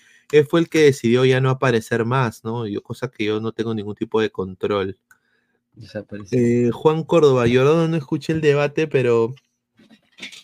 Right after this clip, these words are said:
Speaker 1: eh, ya sé que quieres tener la razón en todo", <laughs> dice. Y de
Speaker 2: Ujú.
Speaker 1: Sabelón, "Eso no pasa nada", dice. Sí,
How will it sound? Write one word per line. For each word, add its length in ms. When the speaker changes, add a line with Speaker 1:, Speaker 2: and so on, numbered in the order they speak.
Speaker 1:
eh, 480
ya 100
sé 160
que 140
quieres 280
tener 200
la 100
razón 320
en 160
todo", 300
<laughs> 20
dice. 540
Y 100
de 120
Speaker 2:
Ujú. 20
Speaker 1:
Sabelón, 680
"Eso 200
no 180
pasa 360
nada", 540
dice. 380
Sí, 200